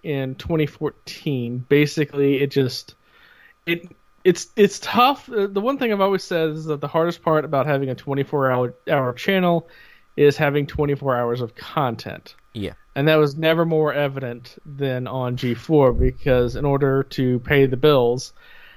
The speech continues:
Speaker 1: they had to do reruns of a lot of just terrible shows. There was a, a show called Cheaters, which was a pseudo, uh, um, not reality show, but like, uh, gotcha, um,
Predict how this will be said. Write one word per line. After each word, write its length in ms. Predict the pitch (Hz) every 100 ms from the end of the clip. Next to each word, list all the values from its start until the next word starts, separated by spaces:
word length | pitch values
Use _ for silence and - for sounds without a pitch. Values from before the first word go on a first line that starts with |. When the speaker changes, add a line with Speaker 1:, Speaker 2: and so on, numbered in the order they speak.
| -
Speaker 1:
they 140 | 143
had 220 | 156 143
to 120 | - 139
do 180 | 139
reruns 600 | 135 143 151 147 135 131
of 60 | 123
a 60 | 123
lot 260 | 131 131
of 100 | 123
just 280 | 131 127 - 117 -
terrible 500 | - - 143 117 117
shows. 560 | - 143 113 73 120
There 100 | 127
was 240 | 127 127 131
a, 340 | 117 110 107 _ _ _ _ _ -
a 60 |
show 180 | - 160
called 240 | 151 135
Cheaters, 560 | 127 - 156 151 160 156
which 220 | 143 131
was 200 | 135 127
a 60 | 127
pseudo, 640 | - 147 139 135 131 131
uh, 280 | 120 113 110 - _ _ _ _ - 123
um, 420 | 113 107 113 127 _ _ _ _ _ -
not 240 | 180 180
reality 420 | 156 147 139 143 147
show, 320 | - 143 143
but 160 | 135
like, 460 | 123 127 120 117 -
uh, 260 | 113 104 104 _ _ 165 139
gotcha, 720 | 147 139 131 - 143 131 131 - _ _ _ _ _
um, 520 | - 135 110 104 117